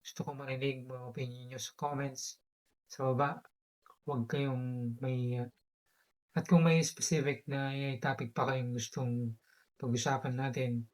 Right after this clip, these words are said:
comment nyo lang, ah, down below. Baka yun ang susunod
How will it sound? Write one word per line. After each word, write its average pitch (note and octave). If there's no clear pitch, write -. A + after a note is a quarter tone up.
comment C3
nyo C3
lang, A#2+
ah, A#2+
down B2+
below. A#2+
Baka C#3
yun C3
ang B2+
susunod B2+